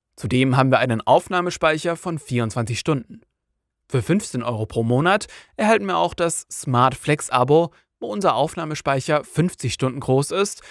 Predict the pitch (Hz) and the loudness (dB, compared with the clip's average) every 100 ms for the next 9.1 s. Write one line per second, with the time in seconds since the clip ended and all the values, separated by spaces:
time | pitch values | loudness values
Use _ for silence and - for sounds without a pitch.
0 | - _ - 165 175 - 170 269 226 180 | -20 _ -6 4 4 4 0 0 2 2
1 | 151 151 170 196 165 120 123 110 123 185 | 4 2 4 2 0 0 -2 0 0 2
2 | 214 - _ _ - 117 120 135 175 151 | 0 -2 _ _ 0 2 4 4 6 4
3 | 151 160 - 143 135 120 113 - 120 113 | 4 2 0 -8 -4 -4 -4 -2 -2 0
4 | 127 147 175 143 147 143 - 127 - 139 | -2 -2 -2 0 0 -2 -4 -6 -4 0
5 | 165 156 156 214 - - - _ - 185 | 2 2 2 0 -8 -18 -20 _ -4 2
6 | 190 185 185 170 202 233 - 165 165 - | 2 2 0 0 -2 -2 -2 -2 -2 0
7 | 139 147 - 143 135 131 127 139 143 - | 0 0 -6 -6 -4 -6 -4 0 0 -2
8 | - 139 147 113 110 - 120 101 107 - | 0 2 4 2 0 0 -2 -2 -4 -8
9 | _ | _